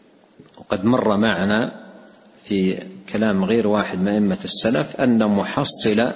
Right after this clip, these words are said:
كلام ال-، الجهمية وقولهم يدور على أنه ليس فوق العرش شيء،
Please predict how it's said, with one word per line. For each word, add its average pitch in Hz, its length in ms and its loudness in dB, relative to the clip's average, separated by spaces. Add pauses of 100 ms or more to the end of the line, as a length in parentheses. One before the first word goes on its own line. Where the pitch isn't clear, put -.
(760)
كلام 110 380 2 (640)
ال-، 104 320 0
الجهمية 113 760 0 (500)
وقولهم 104 800 2
يدور 117 600 0
على 123 420 -2 (280)
أنه 123 360 2
ليس 143 320 0 (960)
فوق 110 400 0
العرش 107 720 0
شيء، 87 320 0